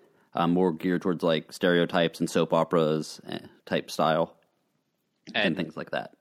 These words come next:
Speaker 2: and chicks in leotards.
Speaker 1: And chicks in leotards, and some in ball gowns, and some dressed up like old ladies, and, uh,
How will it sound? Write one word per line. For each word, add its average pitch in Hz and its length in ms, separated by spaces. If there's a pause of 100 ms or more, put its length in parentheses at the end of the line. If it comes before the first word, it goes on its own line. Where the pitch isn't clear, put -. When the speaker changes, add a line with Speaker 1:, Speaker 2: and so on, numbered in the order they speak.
Speaker 2:
and 101 240
chicks - 280
in 98 100
leotards. 92 580 (1080)
Speaker 1:
And 92 280
chicks - 340
in 98 80
leotards, 90 460
and 104 180
some 95 260
in 101 140
ball 82 180
gowns, 85 500 (120)
and 87 160
some 87 200
dressed 85 240
up 82 100
like 85 140
old 80 180
ladies, 87 420 (680)
and, - 360
uh, - 180